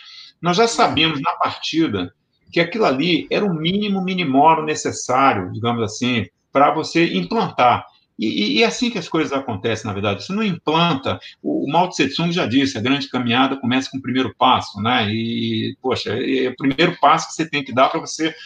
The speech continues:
começar a implementar. Mas a gente já sabia que aquilo ali era o mínimo, né? E aquele mínimo se restringiu a quê?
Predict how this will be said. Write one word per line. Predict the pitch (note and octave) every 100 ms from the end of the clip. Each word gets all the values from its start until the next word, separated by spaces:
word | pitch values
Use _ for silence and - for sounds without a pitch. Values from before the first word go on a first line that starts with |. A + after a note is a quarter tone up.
| - _
começar | C#3+ C#3 D#3
a |
implementar. | E3 E3 E3 F#3 E3+ A#2+ F#2+ - - - -
Mas | F#3
a | G#3
gente | A3
já | A3+
sabia | A3+ G#3+ F3 E3+ G3+
que | G3+
aquilo | F#3 G3+
ali | F3 F3 G#3 -
era | - F#3
o |
mínimo, | G3 C#3 C#3 G#2+ F#2 F#2
né? | F#2+ B2 - -
E | F#3
aquele | G#3+ G#3+ A3+
mínimo | F3+ E3 G#3 G#3
se | G3 -
restringiu | F3+ F3+ - C#3+ A#2+ G#2 F3 F3+
a | E3+
quê? | - A#2 F#2+